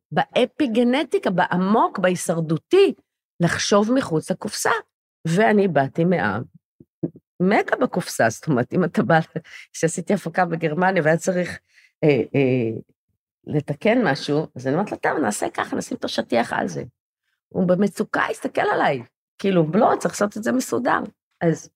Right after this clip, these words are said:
זכיתי לגדול פה, ולשנות את האפיגנטיקה שלי. אבל קודם הייתי צריכה להבין שאני שבויה באיזושהי הלך מחשבה.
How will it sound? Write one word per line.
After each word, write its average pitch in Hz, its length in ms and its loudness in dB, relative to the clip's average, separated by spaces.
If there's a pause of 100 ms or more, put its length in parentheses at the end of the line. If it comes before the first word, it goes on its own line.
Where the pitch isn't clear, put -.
(920)
זכיתי 180 680 2
לגדול 151 500 2
פה, 127 140 -6 (640)
ולשנות 165 760 2
את 302 140 -4
האפיגנטיקה 135 880 -2
שלי. 123 300 -6 (640)
אבל 143 280 2 (160)
קודם 175 260 2
הייתי 185 160 -2
צריכה - 240 0
להבין 262 680 4 (460)
שאני 175 480 2
שבויה 170 540 0 (140)
באיזושהי 214 680 0
הלך 202 260 2
מחשבה. 208 480 0